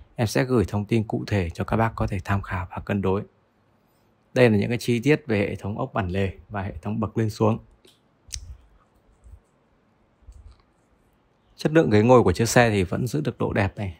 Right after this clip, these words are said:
các bác có thể tham quan cùng em này. Những đường led chi tiết, rồi là những phần trần xe. Chất lượng từ những cái phần, à,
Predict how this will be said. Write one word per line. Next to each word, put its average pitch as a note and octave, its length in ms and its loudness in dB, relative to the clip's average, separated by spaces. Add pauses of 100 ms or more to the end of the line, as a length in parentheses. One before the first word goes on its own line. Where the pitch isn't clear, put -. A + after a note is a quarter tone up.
các - 60 -10
bác A#2 160 -4
có A#2 100 -6
thể A2 180 -6
tham G2+ 200 -4
quan G#2 220 -2
cùng G2 160 -6
em G2+ 200 -2
này. F#2 120 -8 (1160)
Những A#2+ 240 -6
đường G2+ 280 2
led G#2 260 0
chi G#2+ 220 -4
tiết, C3 260 -2 (1200)
rồi G2+ 140 -4
là F2 100 -6
những G2+ 180 -8
phần G2 240 -2
trần F2 280 -2
xe. A2 360 2 (1080)
Chất - 220 -2
lượng C3 360 0
từ G#2+ 140 -2
những F#2+ 220 -2
cái A2+ 120 -2
phần, F#2+ 360 -2
à, F2 340 -10